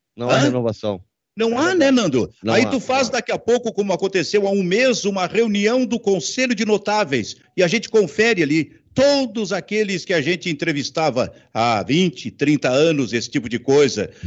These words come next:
Speaker 2: Então, estes também parecem cansados.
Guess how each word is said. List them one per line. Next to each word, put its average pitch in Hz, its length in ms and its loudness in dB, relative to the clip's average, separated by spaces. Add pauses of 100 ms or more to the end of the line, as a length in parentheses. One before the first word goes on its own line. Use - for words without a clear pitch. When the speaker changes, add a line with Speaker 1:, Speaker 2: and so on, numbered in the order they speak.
(120)
Speaker 2:
Então, 240 460 2
estes 240 580 -2
também 185 400 -2
parecem 139 480 -4
cansados. 95 720 -6